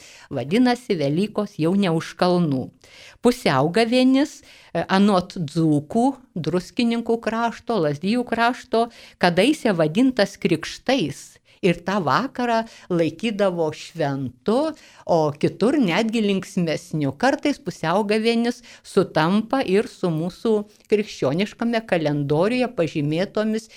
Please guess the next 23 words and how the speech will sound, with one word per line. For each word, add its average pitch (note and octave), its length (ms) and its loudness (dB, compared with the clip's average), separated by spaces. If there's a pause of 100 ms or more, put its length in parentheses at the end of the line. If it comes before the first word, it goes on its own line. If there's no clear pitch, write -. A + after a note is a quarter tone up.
juozapinėmis, D3+ 1160 0
Švento F#3 480 -2
Juozapo, C#3+ 560 -2
šventosios D#3 640 -6
šeimos D#3 420 -4
globėjo D3+ 560 0
šventę. B3+ 640 -2 (300)
Ir E3 180 0
matome, G3+ 480 2
kad E3+ 160 0
mūsų F3 340 -2
papročiuose D#3 1000 -6 (300)
per G#3 180 2
juozapines D#3+ 800 0
jau E3 140 0
būdavo D#3+ 640 -6
galima D3+ 580 0 (220)
atsikvėpti, A3+ 1200 -2 (280)
pasidžiaugti, F3+ 1080 -2 (240)
kaip - 260 0
ir D#3+ 140 -6
per C#3+ 180 -4
Šventojo - 500 -10